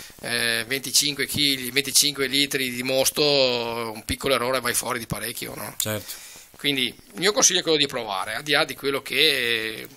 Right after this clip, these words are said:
Speaker 1: viene scritto da altri, insomma. Io ho trovato anch'io delle cose scritte in un modo che io lo verificate al contrario, però.
Speaker 2: <laughs>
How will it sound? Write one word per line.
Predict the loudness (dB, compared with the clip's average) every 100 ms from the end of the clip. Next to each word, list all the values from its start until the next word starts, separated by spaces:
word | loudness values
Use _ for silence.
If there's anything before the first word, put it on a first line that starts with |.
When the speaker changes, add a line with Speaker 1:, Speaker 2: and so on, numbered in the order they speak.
| -20 -20 -20 -20 -20 -20 -20 -20 -18 -18 -18
Speaker 1:
viene | -12 -8
scritto | -6 -6 -6 -4
da | -4 -4
altri, | -4 -6 -8
insomma. | -12 -12 -12 -2
Io | 0
ho | 2
trovato | 2 2 2
anch'io | 0 0 2
delle | 2 2
cose | 2 2 2 2 2 0 -6 -20 -20 -20 -20 -20 -20 -20 -4
scritte | -2 2 2 4
in | 2
un |
modo | 6 6 6 4
che | 0
io | 0 -2 -6
lo | -6 -8 -12 -20 -6
verificate | 0 2 2 2 0 0 -4 -4 -4
al | -4
contrario, | -4 -2 -2 -2 -4
però. | -2 -2
Speaker 2:
<laughs> | -2 -6 -6 -8 -10 -14